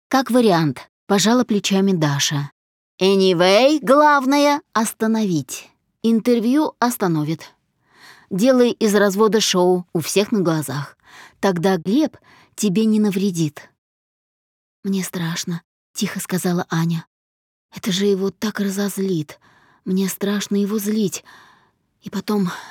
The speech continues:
это сколько грязи, подробностей этих,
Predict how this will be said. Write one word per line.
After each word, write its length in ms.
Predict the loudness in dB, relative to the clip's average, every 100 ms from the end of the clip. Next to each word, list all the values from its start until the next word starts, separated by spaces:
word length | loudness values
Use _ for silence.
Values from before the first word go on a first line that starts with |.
| -8
это 180 | -6
сколько 380 | -4 -2 -2 -2
грязи, 580 | -2 -2 0 -2 -2 -4 -8 _ _ _ _
подробностей 840 | -6 0 2 2 2 0 0 2 2
этих, 300 | 0 -6